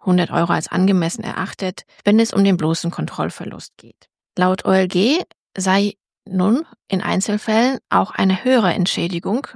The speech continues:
in Höhe von fünfhundert Euro und gegebenenfalls sogar auch darüber hinaus möglich, falls ganz besondere erhebliche Umstände vorliegen und auch nachgewiesen wurden. Das O L G nennt hier als Beispiel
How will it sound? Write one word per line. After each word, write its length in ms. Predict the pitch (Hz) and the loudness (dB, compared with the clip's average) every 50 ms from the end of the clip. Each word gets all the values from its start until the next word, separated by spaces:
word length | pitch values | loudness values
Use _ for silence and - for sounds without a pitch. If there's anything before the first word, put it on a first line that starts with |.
| - _ _ _ _ _ _ _ | -20 _ _ _ _ _ _ _
in 140 | 185 185 | 0 2
Höhe 220 | 190 185 185 185 175 | 4 4 4 2 0
von 280 | - - 180 160 - - | 0 -2 -4 -4 -4 -6
fünfhundert 580 | - - - 185 190 - - 214 220 214 - - | -8 -4 -2 -2 0 0 2 2 2 2 0 0
Euro 340 | 196 202 208 214 233 254 247 - | 0 0 0 0 0 -2 -2 0
und 140 | - 190 190 | -2 -2 0
gegebenenfalls 840 | 175 165 190 - 185 202 226 254 269 277 277 - - 240 240 233 - | -2 -4 -6 -6 -6 -6 -4 -4 -4 -4 -6 -6 -6 -6 -6 -6 -6
sogar 260 | - 190 202 - - | -6 -6 -6 -6 -6
auch 100 | - 185 | -8 -10
darüber 320 | - - 180 185 170 165 170 | -10 -8 -8 -6 -6 -6 -6
hinaus 520 | - - 175 165 165 165 160 170 - - - | -4 -4 -2 0 0 0 0 -2 -4 -6 -6
möglich, 640 | - 160 160 160 156 - - 220 240 370 - - - _ _ _ | -4 -2 -2 -2 -4 -6 -6 -6 -6 -6 -8 -12 -16 _ _ _
falls 400 | - - 202 208 208 - - - _ | -2 2 2 2 2 0 -4 -8 _
ganz 240 | - - 247 - - | -4 -4 -4 -4 -4
besondere 560 | - 269 254 233 233 240 247 247 240 - - | -4 -2 0 2 4 4 4 2 0 0 0
erhebliche 600 | - 202 208 226 226 - - 214 208 - 175 - - | 0 0 2 0 0 0 -2 -2 0 0 -2 -2 -2
Umstände 720 | - 226 302 349 - - - - 180 180 175 165 160 160 | 0 -2 -2 -2 -4 -8 -8 -4 -2 0 0 0 0 -2
vorliegen 720 | - - - 160 156 170 170 175 175 175 175 214 226 294 - _ - - - _ _ _ | -4 -6 -4 -2 0 0 2 2 2 2 2 0 0 -2 -4 _ -16 -20 -20 _ _ _
und 160 | - 220 214 | 0 2 2
auch 120 | - 202 | 4 4
nachgewiesen 800 | 190 185 214 277 - - - 175 180 156 151 139 - - 135 - | 4 2 2 0 -2 -4 -6 -6 -4 -4 -6 -6 -6 -8 -10 -10
wurden. 380 | - - - - - - - - _ _ _ _ _ _ | -12 -12 -14 -12 -14 -16 -16 -20 _ _ _ _ _ _
Das 240 | - 185 185 - - | -6 -6 -4 -2 0
O 40 | |
L 160 | 202 202 202 180 | 2 2 2 2
G 240 | 185 208 233 262 | 2 2 2 4
nennt 240 | 254 240 233 247 240 | 4 4 4 2 0
hier 240 | - - 233 226 - | 0 -2 -2 0 0
als 200 | - 190 190 - | -2 -2 -2 -4
Beispiel 760 | - - 170 180 202 226 240 - - - 226 226 226 233 240 | -6 -4 -2 0 0 0 -2 -4 -4 0 2 2 2 2 0